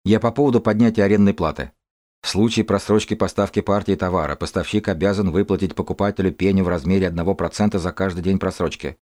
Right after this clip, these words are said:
Да, мы поднимаем вам арендную плату. Дополнительное соглашение об увеличении я вам выслал еще в пятницу вечером. Если покупатель произведет нарушение срока оплаты за товар, поставщик вправе требовать от покупателя возмещения убытков в виде реального ущерба,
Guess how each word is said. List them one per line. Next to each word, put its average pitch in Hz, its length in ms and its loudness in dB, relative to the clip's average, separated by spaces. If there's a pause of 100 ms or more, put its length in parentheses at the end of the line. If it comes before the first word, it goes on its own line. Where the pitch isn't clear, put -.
(420)
Да, 131 240 6
мы 240 120 6
поднимаем 185 420 4
вам 156 160 4
арендную 139 300 4
плату. 92 460 2
Дополнительное 117 580 2
соглашение 113 580 2
об 107 100 2
увеличении 113 580 2
я 127 160 4
вам 120 160 2
выслал 156 380 2
еще 131 300 0
в - 80 -14
пятницу 151 400 0
вечером. 82 400 0 (680)
Если 90 280 0
покупатель 90 540 -2
произведет 87 460 0
нарушение 87 460 0
срока 90 360 -2
оплаты 90 320 -2
за 85 100 0
товар, 76 320 -2 (260)
поставщик 85 500 -2
вправе 92 400 -2
требовать 85 440 0
от 90 100 -4
покупателя 87 580 -2
возмещения 85 520 0
убытков 82 400 0
в 76 40 -6
виде 87 260 0
реального 87 380 0
ущерба, 80 440 -2